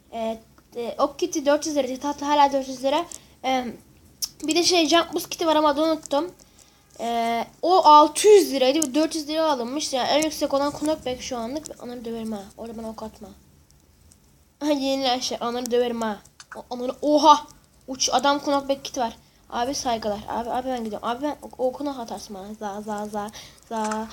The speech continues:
Aman attı. Ne oluyor lan? Patlasın oku var birisinin. Şu yeşillerim var herhalde. Bir dakika arkadaşlar, taktik var, taktik var, taktik var. Benim taktiğim var arkadaşlar. O da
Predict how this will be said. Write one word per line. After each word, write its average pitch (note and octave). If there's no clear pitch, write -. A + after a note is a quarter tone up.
Aman C#4+
attı. C#4+
Ne C#4+
oluyor D#4+
lan? G#4
Patlasın C#4+
oku E4
var C#4+
birisinin. A3+
Şu -
yeşillerim C#4
var A#3+
herhalde. G#3+
Bir -
dakika A#3+
arkadaşlar, B3+
taktik A#3
var, G#3+
taktik -
var, G#3+
taktik -
var. A3+
Benim C#4
taktiğim E4+
var F4+
arkadaşlar. F4+
O A4
da B4